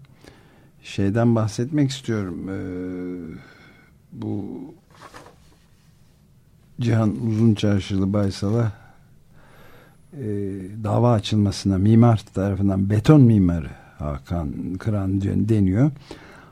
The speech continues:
Onun, e, dava açması, e, üzerine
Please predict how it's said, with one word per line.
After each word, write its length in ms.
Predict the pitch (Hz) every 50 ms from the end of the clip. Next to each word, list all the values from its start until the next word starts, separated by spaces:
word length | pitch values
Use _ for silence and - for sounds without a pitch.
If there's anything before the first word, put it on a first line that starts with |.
| _ _ -
Onun, 380 | 190 127 123 127 127 131 127
e, 260 | - - 147 147 131 123 123 127 123 123 - - - 131 135 160 180 180 180 185 _ _ _ _ _ _ _ _ - _ _ _ _ _ _ _ _ _ _ _ _ _ _ _ _ _ 117
dava 400 | 117 113 113 113 113 120 123 120
açması, 800 | 113 113 110 107 - - - 117 110 104 - - - 123 113 95 80 - - 117 120 123 120
e, 100 | 113 110
üzerine 680 | 113 110 113 120 123 120 113 107 113 127 143 147 131